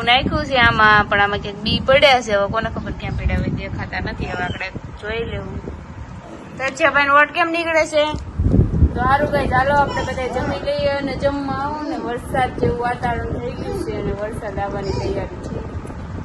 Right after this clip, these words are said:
તો હાલો આપણે ફટાફટ જમી લઈએ. તીર્થભાઈ જાગી પહેલા. તો ગાઈસ, અત્યારે વાગી ગયા છે ચાર અને જો આપણે લઈને બેસી ગયા છીએ. જો તથ્યના અને તીર્થના બેના કપડાં છે ને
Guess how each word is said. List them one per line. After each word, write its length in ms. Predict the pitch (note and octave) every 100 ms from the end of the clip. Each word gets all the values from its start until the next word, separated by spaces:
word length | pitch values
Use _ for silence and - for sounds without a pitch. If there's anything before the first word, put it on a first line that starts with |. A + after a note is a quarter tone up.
| -
તો 60 | G#3+
હાલો 160 | A#3 C4
આપણે 220 | B3+ A#3+
ફટાફટ 460 | C4 B3+ B3 A3+
જમી 220 | A3+ B3+ B3+
લઈએ. 240 | C4 B3+
તીર્થભાઈ 580 | - A#3+ A#3 - A3+ G#3
જાગી 420 | A#3 A3+ G#3+ G3
પહેલા. 360 | - G3+ - - - - G3
તો 160 | A3
ગાઈસ, 340 | A3 A#3 A#3 G#3+
અત્યારે 440 | A3 B3+ A#3 A3+
વાગી 360 | A3 G#3+ G#3 G#3
ગયા 120 | G#3
છે 420 | G3+ G#3+ G3+ -
ચાર 400 | A#3+ A#3 A#3 G#3+
અને 200 | G3+ G3 F#3+
જો 220 | G#3+ G#3
આપણે 500 | G3 F#3+ G3 F#3+ F#3+
લઈને 280 | F#3+ G3 G3
બેસી 240 | G#3+ B3
ગયા 260 | G#3+ G3+ G3
છીએ. 440 | - F#3+ F#3 F#3 - - - - - G3
જો 220 | F3+ F#3+
તથ્યના 680 | F3+ G3+ G3+ - G3+ G3+ G3
અને 120 | F#3+ F#3+
તીર્થના 440 | G3+ G3+ G3+ F#3+
બેના 280 | F#3 F#3 F#3
કપડાં 480 | - G#3+ A3 G#3+ G#3+
છે 180 | C#4+
ને 220 | C4 G3+